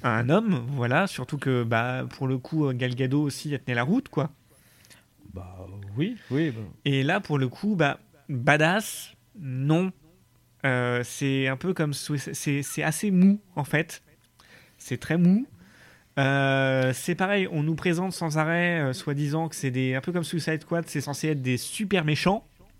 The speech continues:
Speaker 1: Et qu'est-ce qu'ils font de pire dans Suicide Squad ? Bah, ils cassent une vitre d'un magasin pour voler un blouson.
Speaker 2: Bah, c'est horrible.
Speaker 1: Et
Speaker 2: Ouais.
Speaker 1: voilà, avec la fameuse réplique, euh, "We are bad guys, that's what we do." Bah, de Harley Quinn, justement.
Speaker 2: Ouais.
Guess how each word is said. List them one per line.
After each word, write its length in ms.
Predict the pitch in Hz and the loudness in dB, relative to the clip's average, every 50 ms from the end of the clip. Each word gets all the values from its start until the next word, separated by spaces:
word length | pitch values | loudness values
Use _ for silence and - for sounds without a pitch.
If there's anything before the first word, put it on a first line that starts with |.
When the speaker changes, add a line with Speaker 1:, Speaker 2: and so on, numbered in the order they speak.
| _ - - - | _ -16 -4 -2
Speaker 1:
Et 100 | 165 139 | -2 0
qu'est-ce 220 | - 196 190 - | 0 0 -2 -2
qu'ils 140 | - 185 156 | -4 -6 -6
font 140 | - 180 165 | -2 0 2
de 120 | 175 139 | 2 2
pire 260 | 131 - - 208 202 | 2 2 0 0 2
dans 100 | 180 165 | 2 0
Suicide 380 | 147 - 156 147 135 - 151 151 | -2 -2 -4 -4 -4 -2 -4 -4
Squad ? 460 | - - - 185 190 220 220 196 175 151 | -4 -4 -2 0 0 0 0 -2 -4 -2
Bah, 240 | 151 135 131 - - _ _ _ - | 0 0 0 -2 -6 _ _ _ -10
ils 100 | 151 139 | -10 -8
cassent 300 | - - 202 202 - - | -4 -2 -2 -2 -2 -2
une 140 | 202 180 170 | -2 0 2
vitre 220 | 185 220 208 180 | 0 0 0 0
d'un 120 | 165 170 | 0 0
magasin 420 | 165 170 165 165 165 165 185 214 220 | 0 0 0 0 0 0 0 -2 -2
pour 200 | 202 - 156 156 165 | -2 -2 0 0 0
voler 220 | 147 180 190 196 | 2 0 0 0
un 80 | 196 196 | 0 4
blouson. 360 | 185 214 202 208 214 196 - - - - - _ - - | 6 6 6 6 4 2 -4 -12 -20 -20 -20 _ -12 -10
Speaker 2:
Bah, 100 | 98 87 82 | -8 -8 -8
c'est 260 | - - - 95 95 | -10 -10 -8 -6 -4
horrible. 520 | 104 104 104 120 170 254 320 196 107 92 85 90 87 85 - _ | -4 -2 0 0 0 0 2 0 0 -2 -4 -6 -8 -10 -12 _
Speaker 1:
Et 80 | - 143 | -2 0
Speaker 2:
Ouais. 60 | 143 | 0
Speaker 1:
voilà, 240 | 147 156 165 165 165 | 2 2 2 0 0
avec 300 | - 139 139 139 147 143 | 0 -2 -2 -2 -2 -2
la 80 | 143 139 | -4 -2
fameuse 320 | - 160 151 160 170 151 | 0 0 0 2 0 0
réplique, 460 | - 160 135 - - 185 208 202 - - | 0 -2 -2 -2 -2 -2 -2 0 0 0
euh, 240 | 143 131 131 127 123 | 2 2 2 2 2
"We 200 | 127 151 202 208 | 2 0 0 0
are 80 | 196 170 | 0 0
bad 280 | 156 170 180 202 196 170 | 0 0 0 0 0 0
guys, 320 | 175 180 175 170 165 156 151 | -2 0 0 0 0 -2 -2
that's 220 | 185 196 - - | -4 -6 -6 -4
what 120 | - 180 175 - - | -6 -6 -6 -4 -2
we 120 | 202 226 | -2 0
do." 240 | 196 208 202 196 185 | 2 2 2 2 2
Bah, 140 | 147 143 127 | 0 -2 -2
de 140 | 123 139 147 | -2 -2 -2
Harley 240 | 156 156 156 165 170 | -2 0 0 -2 -2
Quinn, 220 | 165 - 175 156 139 | -2 -2 -2 0 0
justement. 460 | - 135 - - - 147 143 123 - - - | 0 -2 -2 -2 -2 -2 -2 -4 -6 -6 -4
Speaker 2:
Ouais. 180 | 110 110 110 | -2 -2 0